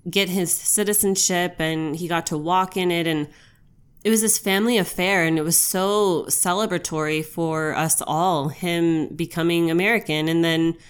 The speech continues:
essentially it was the last stitch effort to join the family, right? That was the only variant between him, his wife, and his kids,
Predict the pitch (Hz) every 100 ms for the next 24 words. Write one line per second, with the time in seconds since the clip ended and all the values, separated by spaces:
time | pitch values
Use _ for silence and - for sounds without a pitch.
0 | - - - - 185 196 208 220 208 196
1 | 190 196 180 180 190 190 - - - -
2 | - 208 - 185 196 196 - 175 151 196
3 | 226 220 214 208 196 233 247 254 180 156
4 | 156 175 196 180 202 202 196 226 202 165
5 | 190 220 151 147 156 170 - 170 165 151
6 | 175 170 175 175 - - - 175 156 147
7 | 143 151 170 - - 165 156 151 - 285
8 | 214 139 -